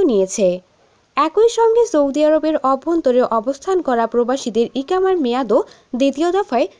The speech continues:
তিন মাস বাড়ানোর ঘোষণা দিয়েছেন বাদশাহ সালমান। গত দুই জুলাই বৃহস্পতিবার সৌদি আরবের বাদশাহ সালমান বিন আবদুল আজিজ দেশটির অর্থনৈতিক কর্মকাণ্ড এবং বেসরকারি খাতে করোনা ভাইরাস মহামারীর প্রভাব হ্রাস করতে বেশ কয়েকটি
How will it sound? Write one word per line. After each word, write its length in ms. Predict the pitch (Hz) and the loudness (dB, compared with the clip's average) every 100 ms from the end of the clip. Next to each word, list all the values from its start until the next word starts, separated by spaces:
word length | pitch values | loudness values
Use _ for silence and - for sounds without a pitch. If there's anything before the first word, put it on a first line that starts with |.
| _ | _
তিন 160 | 311 285 | 0 0
মাস 160 | 277 285 254 | -2 -4 -2
বাড়ানোর 380 | 233 233 240 | 0 0 -2
ঘোষণা 440 | 240 233 214 226 220 | -2 -2 -2 -4 -2
দিয়েছেন 420 | 208 214 269 427 190 185 - | 0 -2 0 -2 -2 -4 -6
বাদশাহ 360 | 285 285 262 | -6 -4 -6
সালমান। 440 | 247 202 185 190 185 185 - _ _ _ _ | -2 -2 0 -2 -2 -4 -12 _ _ _ _
গত 220 | 240 240 247 | -2 0 2
দুই 200 | 233 254 262 | 0 0 0
জুলাই 280 | 233 226 233 | 0 0 0
বৃহস্পতিবার 720 | 254 330 320 214 208 196 269 - _ | 0 -2 -2 -4 -4 -2 -2 -4 _
সৌদি 360 | - 370 370 392 | -4 0 2 2
আরবের 340 | 381 381 392 392 | 2 2 0 0
বাদশাহ 360 | 247 247 254 | -2 -2 -4
সালমান 400 | 254 240 208 247 370 | -4 -2 -2 0 2
বিন 160 | 392 370 | 4 2
আবদুল 340 | 262 233 277 269 | 0 -4 -2 0
আজিজ 280 | 262 269 262 - | 0 -2 -6 0
দেশটির 380 | 214 - 240 226 | 0 0 -4 -2
অর্থনৈতিক 560 | 214 233 349 370 381 403 | -2 -2 0 0 0 -2
কর্মকাণ্ড 560 | 262 247 254 254 254 254 262 | -2 -2 -2 -4 -2 -2 0
এবং 240 | 220 202 330 - _ _ | 0 0 -2 -4 _ _
বেসরকারি 600 | 254 311 415 415 330 277 | -2 -2 0 -2 -2 -4
খাতে 300 | 269 269 254 247 | -4 -6 -2 -2
করোনা 360 | 233 226 240 | 0 0 0
ভাইরাস 340 | 330 381 381 381 | -4 0 0 -2
মহামারীর 480 | 269 277 285 294 294 294 | -4 -4 -4 -2 -4 -2
প্রভাব 260 | 262 254 233 | -2 -2 -2
হ্রাস 280 | 233 254 320 | -2 -2 -2
করতে 320 | 220 190 247 392 - _ _ 277 | -2 -2 0 -2 -4 _ _ -4
বেশ 260 | 311 381 - | -2 -2 -2
কয়েকটি 460 | 392 403 415 262 | -2 -2 -2 -2